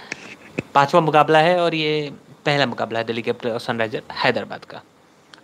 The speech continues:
कोविड नाइन्टीन के बाद ये दूसरे संस्करण में, इसके बाद जो reschedule हुआ, उसमें ये दूसरा मुकाबला है। तो आज के लिए बस इतना ही, और हम कल फिर मिलते हैं ठीक साढ़े सात बजे इसी channel पे। आपको मैं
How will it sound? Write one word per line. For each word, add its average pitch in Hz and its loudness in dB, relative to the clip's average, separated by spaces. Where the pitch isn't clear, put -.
कोविड 165 6
नाइन्टीन 156 2
के 151 -10
बाद 156 -4
ये 143 -8
दूसरे 143 -8
संस्करण 135 -8
में, 135 -6
इसके 127 -10
बाद 131 -6
जो 131 -6
reschedule 131 2
हुआ, 135 8
उसमें 147 2
ये 135 2
दूसरा 123 -4
मुकाबला 117 0
है। 160 -4
तो 151 8
आज 139 -2
के - -4
लिए 165 2
बस 156 -2
इतना 175 4
ही, 185 4
और 151 6
हम 156 0
कल 156 0
फिर 175 0
मिलते 147 2
हैं 151 2
ठीक - 0
साढ़े 151 2
सात 139 -2
बजे 131 -8
इसी 147 -4
channel 127 -2
पे। 156 -10
आपको 131 0
मैं 139 0